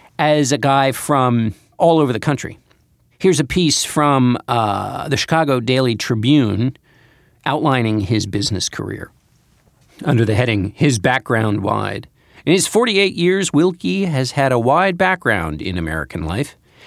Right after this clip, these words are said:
He knows the East, the Middle East, the West, and the South, as they can be known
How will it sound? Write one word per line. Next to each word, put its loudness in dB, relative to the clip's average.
He 4
knows 4
the -2
East, -4
the 2
Middle 4
East, -2
the -2
West, -2
and 0
the 0
South, -4
as -2
they 4
can 2
be 4
known 4